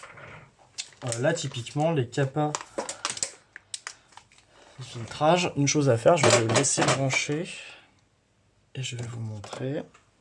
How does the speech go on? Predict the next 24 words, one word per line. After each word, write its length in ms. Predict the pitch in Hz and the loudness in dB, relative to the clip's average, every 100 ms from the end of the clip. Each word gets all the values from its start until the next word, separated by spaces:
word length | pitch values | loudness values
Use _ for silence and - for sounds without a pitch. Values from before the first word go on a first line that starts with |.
| - _ _ _ _ - 120 | -20 _ _ _ _ -12 -6
en 60 | |
baissant 640 | 120 135 147 - 165 156 - 123 | 0 0 0 0 0 0 -2 -2
mon 220 | 147 185 | 0 -2
pied 260 | - 175 | -2 -2
ajustable. 760 | 156 139 123 - 127 147 165 - _ _ _ - - - 127 | 0 -2 -8 -4 -2 -2 -4 -6 _ _ _ -16 -14 -12 -6
Voilà, 360 | 120 147 180 - - | 0 0 0 -4 -6
donc 180 | 131 120 - | -4 -4 -4
je 120 | 117 | -2
l'allume, 460 | 120 117 120 151 185 - _ _ _ _ _ - - - _ _ _ - | 0 2 2 2 0 -4 _ _ _ _ _ -8 -8 -8 _ _ _ -16
j'ai 100 | 120 | -6
bien 140 | 131 | 2
la 60 | 127 | 4
lumière 240 | 120 117 | 4 2
verte 160 | 123 127 | 0 -2
qui 80 | - | -6
s'affiche 440 | 113 - 151 - | -10 -8 -6 2
et 60 | 123 | 4
vous 80 | |
voyez 220 | 117 120 139 | 6 4 4
qu'à 120 | 113 | 0
droite 300 | 113 151 156 | 4 4 4
ça 140 | 135 | 4
va 80 | 123 | 4
bouger 400 | 113 110 123 | 4 0 0